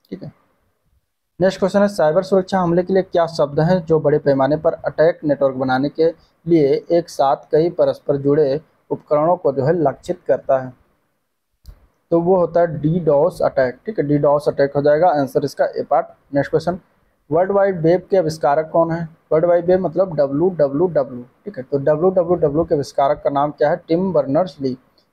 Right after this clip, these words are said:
Answer सी option हो जाएगा, या फिर इसको डब्ल्यू थ्री के नाम से जाना जाता है। ठीक है, Answer क्या हो जाएगा इसका? सी part। next question, Social media में hashtag का प्राथमिक उद्देश्य क्या है?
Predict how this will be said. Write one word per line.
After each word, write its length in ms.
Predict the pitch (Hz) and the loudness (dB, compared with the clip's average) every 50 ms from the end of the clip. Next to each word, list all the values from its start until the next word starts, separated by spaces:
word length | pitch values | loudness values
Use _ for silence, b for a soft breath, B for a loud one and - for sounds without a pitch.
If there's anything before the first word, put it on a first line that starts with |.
| _ - - | _ -4 -2
Answer 220 | 139 139 131 147 | -2 0 0 -2
सी 260 | 139 - - - 160 165 | -4 -4 -4 -2 0 0
option 260 | 156 156 160 160 156 | 0 0 0 0 0
हो 80 | 156 | 2
जाएगा, 220 | 156 160 160 165 170 | 2 2 2 2 2
या 200 | 165 151 151 147 | 2 2 0 0
फिर 160 | 147 160 156 | 0 0 -2
इसको 240 | 151 156 - 170 160 | -2 -2 -2 -2 0
डब्ल्यू 320 | 147 147 139 135 151 170 | 0 0 -2 0 -2 -4
थ्री 220 | 170 - 180 202 196 | -4 -4 -4 -2 0
के 120 | - 156 | 2 2
नाम 220 | 147 135 131 131 | 2 2 0 -2
से 120 | 131 160 156 | -4 -4 -2
जाना 240 | 156 139 127 127 127 | -2 -2 -2 -2 -6
जाता 260 | 127 127 - - 127 | -8 -8 -8 -10 -12
है। 120 | 127 127 _ _ _ _ _ _ _ _ _ _ _ _ _ _ _ _ _ _ _ _ _ _ _ _ _ | -12 -14 _ _ _ _ _ _ _ _ _ _ _ _ _ _ _ _ _ _ _ _ _ _ _ _ _
ठीक 120 | - 185 - | -6 -4 -4
है, 140 | 139 127 - _ _ _ _ _ _ _ _ _ _ _ _ _ _ _ _ _ _ _ _ _ _ _ _ _ _ _ _ - | -4 -6 -8 _ _ _ _ _ _ _ _ _ _ _ _ _ _ _ _ _ _ _ _ _ _ _ _ _ _ _ _ -2
Answer 220 | 170 170 165 175 180 | -2 0 0 -2 -4
क्या 180 | 185 - 156 | -2 0 0
हो 40 | 143 | 2
जाएगा 200 | 143 143 147 160 | 2 2 2 2
इसका? 200 | 156 160 - 160 | 0 0 -2 -4
सी 180 | 160 160 160 160 | -2 0 -2 0
part। 220 | 156 170 170 165 | 0 0 -2 0
next 180 | 156 196 170 - | 0 0 0 0
question, 300 | 170 151 - 185 190 - _ _ _ _ _ _ | -4 -2 -2 -2 -4 -6 _ _ _ _ _ _
Social 320 | _ - 160 160 196 196 | _ -2 0 0 0 0
media 280 | 196 190 185 180 196 196 | 2 2 2 2 2 2
में 120 | 202 196 | 2 0
hashtag 680 | 170 151 156 165 185 196 190 - - - 165 175 180 175 - | 0 0 2 2 0 0 -2 -4 -2 2 2 2 2 2 0
का 100 | 175 175 | 0 0
प्राथमिक 600 | 175 - - 151 139 135 - - 151 160 156 156 | 0 0 0 0 0 0 -2 -4 -4 -2 0 -2
उद्देश्य 380 | 143 131 127 143 135 131 - - | -2 0 0 0 0 0 -2 -2
क्या 160 | 139 135 131 | -2 -2 -2
है? 160 | 131 131 - | -4 -10 -16